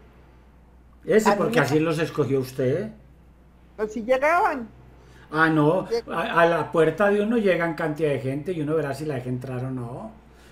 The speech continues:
Speaker 1: No es el hecho de que lleguen.
Speaker 2: Ese fue el problema. Ese fue el problema.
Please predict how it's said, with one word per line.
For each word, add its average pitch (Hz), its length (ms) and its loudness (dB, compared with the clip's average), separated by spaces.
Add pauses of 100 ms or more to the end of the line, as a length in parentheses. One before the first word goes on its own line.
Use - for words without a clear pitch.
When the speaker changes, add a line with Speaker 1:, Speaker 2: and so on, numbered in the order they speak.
Speaker 1:
No 143 100 -4
es 135 100 -4
el 180 100 -4
hecho 190 180 0
de 214 60 -6
que 156 120 -2
lleguen. 175 360 2
Speaker 2:
Ese 226 100 -2
fue 269 120 -12
el - 260 -20
problema. 285 380 -4 (1300)
Ese 247 320 0
fue 277 120 2
el 277 60 0
problema. 277 760 -4